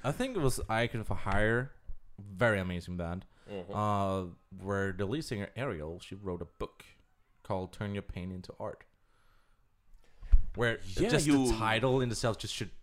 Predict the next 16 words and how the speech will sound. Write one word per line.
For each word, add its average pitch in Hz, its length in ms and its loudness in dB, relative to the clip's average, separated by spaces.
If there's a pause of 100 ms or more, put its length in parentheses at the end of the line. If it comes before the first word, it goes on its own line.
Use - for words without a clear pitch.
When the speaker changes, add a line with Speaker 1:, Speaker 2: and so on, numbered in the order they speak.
(140)
Speaker 2:
Yeah. 151 240 12
Speaker 1:
should 107 80 0
actually 107 280 -4
tell 101 240 -2
you 92 140 -2
everything. 110 380 -6 (500)
Speaker 2:
You 151 380 6
recommended 151 480 6
it 107 120 -6
to 113 120 2
me. 117 100 0
I - 60 4
haven't 208 240 8
Speaker 1:
Yeah, 185 100 12
Speaker 2:
read 208 140 12
it, 131 180 4